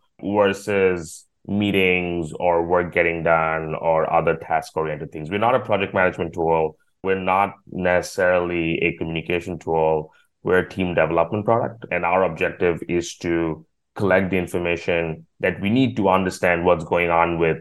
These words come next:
with each team member and a team holistically to help take that forward. We think the products to get work done are great. We use Notion and, and Zoom and, and Slack in, in our company,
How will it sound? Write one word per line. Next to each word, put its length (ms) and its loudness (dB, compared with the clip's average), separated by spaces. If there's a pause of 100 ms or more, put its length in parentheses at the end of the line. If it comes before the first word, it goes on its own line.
with 140 -2
each 200 -6
team 160 0
member 600 0 (100)
and 140 2
a 160 0
team 300 0
holistically 640 -2
to 80 -2
help 240 -2
take 140 -2
that 160 -8
forward. 320 -14 (240)
We 160 2
think 240 -2
the 80 4
products 560 0
to 440 2 (320)
get 420 2
work 600 0
done 600 2 (260)
are 280 2
great. 520 2
We 120 0
use 240 0
Notion 520 2
and, 300 -2
and 200 -6
Zoom 460 -2
and, 340 -4 (100)
and 140 -8
Slack 380 -2
in, 300 -2
in 120 -4
our 180 2
company, 640 0